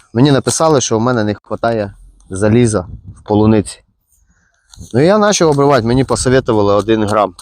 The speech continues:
Один грам на десять літрів води. Ну і в корінь. Ну я,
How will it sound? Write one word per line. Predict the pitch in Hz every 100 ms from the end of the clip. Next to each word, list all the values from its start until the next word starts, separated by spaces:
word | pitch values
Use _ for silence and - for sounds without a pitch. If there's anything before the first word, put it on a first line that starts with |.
| - _ - -
Один | - 98 110 107
грам | 131 156 151 _ _ - _ _ _ _ _
на | 104
десять | 104 120 117 98
літрів | 107 101 98
води. | 98 95 95
Ну | 98
і | 98 127 135 131 127
в | -
корінь. | - 107 98 92 _ _ _
Ну | 104 110
я, | 131 165